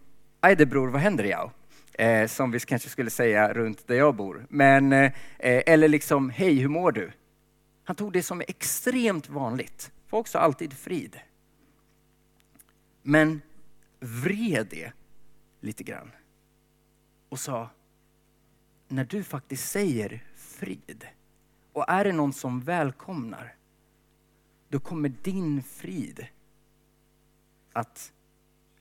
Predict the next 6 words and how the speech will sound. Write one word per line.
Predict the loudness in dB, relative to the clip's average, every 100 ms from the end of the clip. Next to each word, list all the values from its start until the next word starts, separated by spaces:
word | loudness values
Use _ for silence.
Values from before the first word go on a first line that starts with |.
| _
landa | -2 -2 -2 -2 -2 -4 _ _ _ -16 -8
in | -6 -4
i | -4
det | -4
huset." | -6 -10 -8 -8 -8 -12 -12 -14 -18 _ _ -20 -20 -20 -20 _ _ _ _ -20 -20 _ _ _ _ _ _ _ _ _ _ _ _ _ _ _ -20 -20 -20 -20 _ -20 -16
Frid | -2 -2 0 0 -2